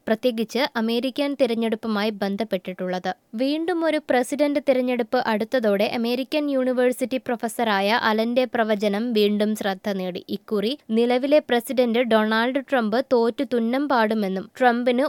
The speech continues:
ഒരു രണ്ടാമൂഴം ഉണ്ടാകില്ലെന്നുമാണ് അലന്റെ പ്രവചനം. കൂടാതെ ജോ ബൈഡനെ തേടിയെത്തുന്നത് ഒരു ഒന്നൊന്നര വിജയമായിരിക്കുമെന്നും അലൻ പറഞ്ഞു.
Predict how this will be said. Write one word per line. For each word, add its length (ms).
ഒരു 240
രണ്ടാമൂഴം 840
ഉണ്ടാകില്ലെന്നുമാണ് 1000
അലന്റെ 380
പ്രവചനം. 480
കൂടാതെ 460
ജോ 280
ബൈഡനെ 540
തേടിയെത്തുന്നത് 880
ഒരു 360
ഒന്നൊന്നര 580
വിജയമായിരിക്കുമെന്നും 1160
അലൻ 300
പറഞ്ഞു. 380